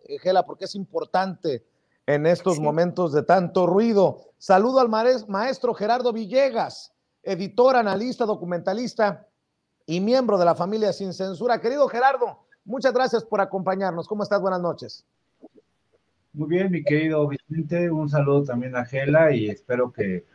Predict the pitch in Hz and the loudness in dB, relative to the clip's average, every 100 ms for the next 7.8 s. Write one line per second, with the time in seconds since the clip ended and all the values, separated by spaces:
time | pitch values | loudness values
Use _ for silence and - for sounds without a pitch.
0 | _ _ - 110 113 120 123 120 113 104 | _ _ -12 -8 -4 -4 -6 -10 -10 -8
1 | 101 - 110 107 113 107 92 85 - _ | -10 -8 -6 -4 0 2 2 -2 -10 _
2 | _ _ _ _ - 107 - 107 110 110 | _ _ _ _ -4 -4 -2 -2 0 0
3 | 110 95 95 90 92 98 98 113 107 104 | 0 0 -2 -2 0 0 2 2 2 0
4 | 107 101 107 151 180 _ _ _ _ _ | 0 0 0 -2 -4 _ _ _ _ _
5 | 98 98 143 160 143 117 120 - - 95 | -4 0 2 2 0 -4 -4 -8 -6 0
6 | 104 147 135 113 - - 98 101 117 120 | 4 4 4 0 -8 -2 0 2 0 -2
7 | 123 107 95 98 95 - 123 127 | 0 0 0 -2 -2 -2 -4 -4